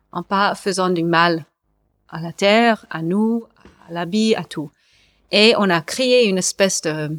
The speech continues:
scorecard, une espèce de façon de faire notre propre, euh, t-, tranche de ce, qu'est-ce qui est bien et qu'est-ce qui est pas bien entre un et dix. Et pour être sûr que la qualité et la durabilité est juste et bien.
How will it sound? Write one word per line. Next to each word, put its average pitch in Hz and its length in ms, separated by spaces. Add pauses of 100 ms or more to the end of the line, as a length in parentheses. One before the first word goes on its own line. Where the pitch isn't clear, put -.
(240)
scorecard, 175 640
une 180 180
espèce - 340
de 131 220
façon 202 380
de 175 180
faire 170 280
notre 151 200
propre, 180 500 (1040)
euh, - 220
t-, - 580
tranche 196 420
de 156 120
ce, - 160
qu'est-ce - 240
qui 190 140
est 170 40
bien 185 280
et 156 80
qu'est-ce - 180
qui 180 80
est - 40
pas 160 140
bien 170 260
entre 160 340
un 185 180
et 165 140
dix. 202 400 (680)
Et 185 360
pour 190 160
être 185 200
sûr 226 400
que 202 100
la 160 140
qualité 202 640 (520)
et 196 100
la 175 120
durabilité 190 920 (440)
est 170 160
juste 165 500
et 160 180
bien. 156 320